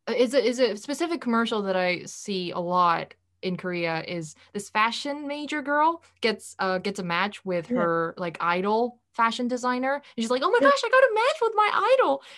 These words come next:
Speaker 1: And she, <laughs> like, 'cause she, they, they start talking about, like, uh, college experience and how to get jobs afterwards and stuff like that.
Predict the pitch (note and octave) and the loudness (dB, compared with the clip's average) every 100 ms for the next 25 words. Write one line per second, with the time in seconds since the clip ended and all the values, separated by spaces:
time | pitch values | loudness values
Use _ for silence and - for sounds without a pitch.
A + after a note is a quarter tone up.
0 | B3 B3 A3+ - C4 A#3+ A3 B3 B3 - | -6 -2 -2 -2 -4 -2 -2 0 -2 -4
1 | - C4 - C4 C4 B3 - - - - | -8 -8 -6 -6 -4 -6 -8 -18 -18 -16
2 | - - C4+ - A#3 A#3+ B3 A3 B3 B3 | -16 -6 -4 -2 2 2 4 2 -2 0
3 | A#3 G3+ A#3 A#3 G#3+ G#3 G3+ - F#3 F3 | -2 4 4 4 0 2 2 2 0 -2
4 | - - E3 E3 D#3+ F#3 F3+ G3+ G3 G3+ | -6 -10 -6 -6 -4 0 2 2 -2 -6
5 | - G3 G3 F#3+ F#3+ E3+ - - - G3 | -6 -4 -4 -4 -4 -6 -12 -18 -2 0
6 | F#3+ F#3 F3 E3+ E3 F3 F#3 F3+ G3 F#3+ | 0 0 -2 -2 0 2 2 2 0 0
7 | F#3+ F3+ F#3 F#3 G3 - G3 G3+ G3 G3+ | -2 -2 -2 -2 -4 -6 -8 -4 -4 -2
8 | G3+ G#3+ | 0 -2